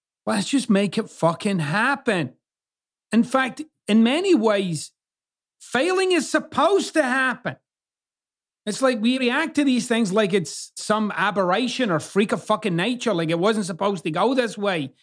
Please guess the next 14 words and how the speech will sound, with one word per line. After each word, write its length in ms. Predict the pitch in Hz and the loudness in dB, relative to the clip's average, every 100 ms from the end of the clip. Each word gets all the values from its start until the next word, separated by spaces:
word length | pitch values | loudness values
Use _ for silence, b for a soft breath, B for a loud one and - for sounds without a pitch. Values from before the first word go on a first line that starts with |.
| - | -2
Yeah, 80 | 285 | 0
maybe 340 | 233 359 330 | 0 2 2
in 100 | 202 | 2
the 60 | 165 | -2
fantasy 600 | - 185 220 202 - 180 | -4 -2 -2 -6 -6 -4
of 120 | 143 | -4
your 160 | 139 139 | -6 -6
head, 520 | 160 202 285 220 151 | -4 -2 -2 -2 -2
but 220 | 165 135 _ _ _ _ _ _ | -2 -4 _ _ _ _ _ _
in 120 | 180 | 2
the 80 | 196 | 2
reality 500 | 208 208 269 330 208 | 2 0 2 0 2
of 160 | 202 156 | 0 2
life 580 | 190 196 180 - - | 2 2 0 -6 -14